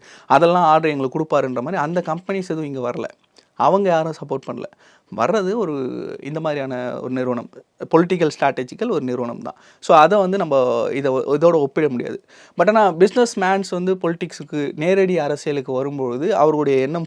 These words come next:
ஃபுல்லா வந்து பிசினஸ் மட்டும்தான் இருக்கும் அப்படின்றத நம்ம எடுத்துக்கிறது தேவையில்லை. ஏன்னா இப்போ நிறைய, அ, நம்மளுக்கு தெரிஞ்ச சி இ ஓஸாக இருக்கட்டும், நிறைய பிசினஸ், அ, ஸ்ட்ராட்டஜிஸ்டாக இருக்கட்டும், அவங்க வந்து சில விஷயங்கள் அரசியல் கருத்துக்கள் சொல்லுவாங்க.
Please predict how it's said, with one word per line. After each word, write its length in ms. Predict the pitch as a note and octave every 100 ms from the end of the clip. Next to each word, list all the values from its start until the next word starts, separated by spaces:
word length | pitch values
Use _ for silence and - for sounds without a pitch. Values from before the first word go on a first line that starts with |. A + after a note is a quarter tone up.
| -
ஃபுல்லா 280 | D#3+ D#3+ D3+
வந்து 500 | C3+ D#3+ F3 C3 - _ _ _ G#3
பிசினஸ் 480 | E3 - F#3 - -
மட்டும்தான் 380 | D#3 F3+ F#3 E3+
இருக்கும் 280 | D3 D3+
அப்படின்றத 220 | C#3+ C#3 E3+
நம்ம 200 | D3+ B2+
எடுத்துக்கிறது 360 | C3+ B2 A#2 A2
தேவையில்லை. 400 | B2+ B2 A2 - - - _
ஏன்னா 300 | D#3+ E3+ G#3+ - -
இப்போ 240 | D#3 D3+
நிறைய, 340 | D3 D#3 G3 G#3 E3 C#3+ B2+ - -
அ, 80 | C#3
நம்மளுக்கு 560 | D3 - C#3+ C3+ C3+ C3+
தெரிஞ்ச 180 | D3+ E3+
சி 280 | D#3+ - E3
இ 20 |
ஓஸாக 220 | C#3+ C3+
இருக்கட்டும், 360 | C#3 C3+ C3 C3+
நிறைய 240 | C3+ C#3+
பிசினஸ், 480 | C#3+ C#3+ D#3 - -
அ, 40 | C#3+
ஸ்ட்ராட்டஜிஸ்டாக 720 | C3+ - C3+ C#3+ C3 C3 B2+
இருக்கட்டும், 300 | B2 - D3
அவங்க 240 | D#3+ D#3+
வந்து 160 | D#3 E3+
சில 160 | E3+
விஷயங்கள் 380 | C#3 - C#3+ D#3
அரசியல் 360 | C#3 D3 - C#3+
கருத்துக்கள் 420 | C#3+ D#3+ D#3+ C#3+
சொல்லுவாங்க. 500 | - C3+ C3+ A#2